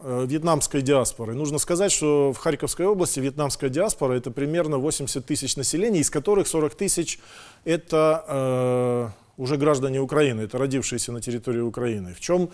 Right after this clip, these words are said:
э, страх вопроса, в чём ужас всей ситуации? Дело в том, что китайские, э, вьетнамские, э, ну, хозяева общин,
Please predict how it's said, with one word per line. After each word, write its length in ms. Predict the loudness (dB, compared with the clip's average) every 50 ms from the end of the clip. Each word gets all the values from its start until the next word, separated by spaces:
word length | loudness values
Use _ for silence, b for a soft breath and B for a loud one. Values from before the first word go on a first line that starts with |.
| B B B B B B
э, 280 | -2 0 0 0 0 0
страх 360 | 0 4 6 6 6 6 6
вопроса, 440 | 2 4 6 6 6 6 6 2 -2
в 60 | -2
чём 260 | 0 0 0 0 2
ужас 300 | 2 2 4 4 4 2
всей 220 | 2 2 0 2 2
ситуации? 680 | 2 0 0 2 4 4 4 4 0 -2 -4 -4 -10
Дело 280 | -8 -2 2 4 4 4
в 60 | 4
том, 180 | 4 4 4 4
что 180 | 4 2 0
китайские, 720 | 0 0 0 2 4 4 4 4 2 2 2 2 2 2 0 -2 -10 -18 -8
э, 120 | -6 -6 -6 -4 -6
вьетнамские, 760 | -2 -2 -2 0 2 2 2 0 -2 -2 -2 0 0 0 -2 -4 B B B B B B B B B B
э, 560 | -8 -6 -4 -2 -2 0 0 -2 -2 -4 -6 -10 b b _ _ _ _ _ _ _ _ _ _ _ _ _ _ _ -20 _ _ b b b b b b b b b
ну, 160 | -2 -2 -2
хозяева 680 | -2 2 2 2 6 8 6 6 6 4 0 -2 -4 -4
общин, 520 | -6 -6 -4 -2 0 2 2 2 0 -2